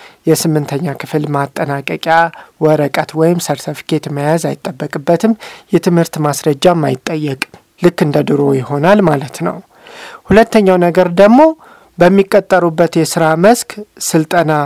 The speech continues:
ወስደው ማረጋገጫ ማስረጃ ያላቸው ሰዎች የትምህርት ደረጃ አይጠየቁም። ይሄ ማለት ምንድን ነው? እ፣ ም-፣ አሁን ለምሳሌ ለቤት ሰራተኝነት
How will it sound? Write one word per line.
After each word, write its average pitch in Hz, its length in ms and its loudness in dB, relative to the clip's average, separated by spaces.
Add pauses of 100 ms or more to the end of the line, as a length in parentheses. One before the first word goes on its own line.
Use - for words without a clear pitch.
ወስደው 160 540 2 (100)
ማረጋገጫ 151 720 0 (640)
ማስረጃ 156 560 0
ያላቸው 156 540 0
ሰዎች 202 420 2 (500)
የትምህርት 170 640 2
ደረጃ 151 380 0 (260)
አይጠየቁም። 143 840 -4 (1400)
ይሄ 175 120 0 (140)
ማለት 165 380 2
ምንድን 180 360 4
ነው? 285 120 6 (680)
እ፣ 175 120 2 (460)
ም-፣ 175 220 4
አሁን 170 240 2
ለምሳሌ 160 520 0 (480)
ለቤት 156 960 2
ሰራተኝነት 147 920 -2